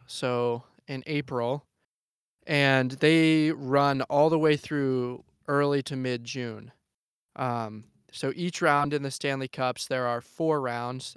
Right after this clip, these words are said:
and each of them are a best of seven series. So the first team to win four games advances to the next round, uh, which really adds a level of intrigue to the series because, you know, you go back and forth and each,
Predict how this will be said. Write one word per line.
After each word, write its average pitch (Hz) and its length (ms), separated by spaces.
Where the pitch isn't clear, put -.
and 123 280
each 143 200
of 135 100
them 127 440
are 127 160
a 120 120
best 135 440
of 127 160
seven 123 400
series. 139 460
So - 280
the 131 60
first - 400
team 127 300
to 127 120
win 120 220
four 131 380
games 123 500
advances 123 580
to 123 120
the 127 80
next 117 320
round, 110 320
uh, 131 60
which 139 200
really 156 240
adds 131 220
a 135 60
level 127 300
of 120 120
intrigue 131 800
to 113 540
the 120 220
series 170 540
because, 120 720
you 139 80
know, 120 80
you 120 160
go 120 160
back 131 340
and 123 120
forth 120 500
and 117 260
each, - 320